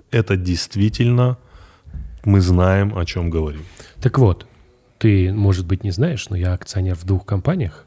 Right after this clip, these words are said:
Speaker 1: Андрей, я же говорил, что ты money man.
Speaker 2: Money man,
Speaker 1: Акционер
Speaker 2: да.
Speaker 1: в двух компаниях.
Speaker 2: Вот.
Speaker 1: Вау.
Speaker 2: И в течение года, в течение года, э, мы меняли генеральных директоров и там, и там, в двух компаниях, по разным
Speaker 1: А, отжать
Speaker 2: причинам.
Speaker 1: хотел, да,
Speaker 2: Не.
Speaker 1: что-то?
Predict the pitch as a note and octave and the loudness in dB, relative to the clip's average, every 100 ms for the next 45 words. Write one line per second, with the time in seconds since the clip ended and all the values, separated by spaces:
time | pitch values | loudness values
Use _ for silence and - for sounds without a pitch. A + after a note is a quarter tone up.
0 | - F2 F2+ F2+ E2 D#2+ D#2 E2+ F2+ F#2+ | -6 -2 2 2 2 -2 -6 -2 2 2
1 | F#2 F#2 - F#2 F2 F#2 F#2 F2 F2 E2 | 0 -6 -8 -6 -2 0 2 2 2 0
2 | D2+ D#2 - _ C3+ D#3 C#3+ B2+ A#2+ G#2 | -4 -12 -20 _ 0 2 4 4 4 2
3 | A2+ F2+ - - - G2+ B2 B2 G2+ F#2+ | 0 -4 -4 -2 2 4 4 4 2 2
4 | G#2 - G2+ F2+ F2+ E2+ D#2+ A#2+ G2+ F2+ | 0 2 0 2 2 2 4 4 2 0
5 | E2 E2 A2 G#2 E2 C#3 C#3+ E3 C#3+ F#3 | -6 -2 0 0 2 2 2 0 2 2
6 | D3 B2+ A#2 F3+ F3+ F2+ F#2 - A#2 - | 4 4 6 4 4 0 -4 -8 -8 -4
7 | A2 G#2+ A2 A2 F#2+ F2 - - - - | -2 0 2 2 0 -6 -12 -20 -20 -10
8 | A#2+ A#2+ A2+ A2+ D3 G3+ D3+ D3+ D3 A#2 | -4 0 2 4 4 4 6 6 4 2
9 | B2 C3 A#2+ G2+ G2+ G2 G#2+ F#2+ - B2+ | 2 4 2 0 -2 0 0 0 -2 0
10 | B2 - F2+ D2+ - _ - - G2+ A2 | 0 0 -4 -4 -18 _ -18 -8 -2 -2
11 | - G#2 F#2+ F2 - _ _ A2 A2 G2 | 0 -2 -2 -6 -8 _ _ 2 2 2
12 | F#2+ F#2 F#2+ F#2+ E2+ E2 E2+ F2 E2+ F#2 | 2 2 4 4 4 2 -4 -4 -2 -2
13 | A#2 A2+ | 0 0